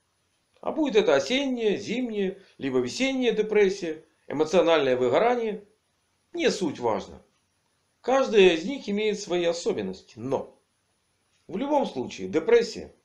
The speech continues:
отражает сниженную способность мозга превращать химическую энергию пищи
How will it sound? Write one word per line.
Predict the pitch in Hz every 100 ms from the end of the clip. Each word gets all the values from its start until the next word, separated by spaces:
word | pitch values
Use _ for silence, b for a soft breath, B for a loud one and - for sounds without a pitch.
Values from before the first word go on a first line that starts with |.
| _ -
отражает | - 202 208 247 240 -
сниженную | 202 226 196 202 170
способность | - 160 190 139 120 -
мозга | 101 95 160 208 B B B B
превращать | 208 262 254 233 196
химическую | - 175 123 131 127 170
энергию | 180 196 196 220
пищи | 254 214 247 202